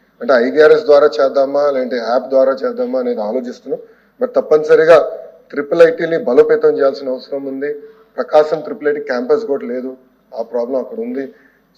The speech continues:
So ఇవన్నీ సమస్యల్ని ఇది పరిష్కరించాల్సిన బాధ్యత నా పైన ఉంది, అది తప్పనిసరిగా నేను చేపడతాను. అంతేకాకుండా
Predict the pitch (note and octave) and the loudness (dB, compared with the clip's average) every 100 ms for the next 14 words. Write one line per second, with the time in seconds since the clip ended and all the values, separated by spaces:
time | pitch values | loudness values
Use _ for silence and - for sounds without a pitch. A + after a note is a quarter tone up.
0 | - B2+ A2 A#2 C#3+ D#3+ - B2 D3+ - | -10 -10 -8 -6 -6 -6 -6 0 0 2
1 | D3 D#3 - - B2 A2+ - B2+ C3 - | 0 0 -2 -4 -6 -6 -10 -6 -6 -8
2 | A#2 G#2 A2 - C3+ A2 A#2+ B2+ B2+ D3 | -8 -6 -6 -6 -6 -4 -6 -6 -6 -6
3 | D#3 - A2 B2 C3 A#2+ B2 - - _ | -8 -8 -10 -10 -8 -6 -8 -8 -18 _
4 | _ _ - A2 A#2+ A2+ A2 - A#2 - | _ _ -14 -10 -10 -8 -8 -8 -8 -8
5 | - - - _ _ _ _ _ A#2 C#3 | -10 -14 -16 _ _ _ _ _ 0 4
6 | D3 C#3+ D3 D3 D3+ | 6 6 2 2 2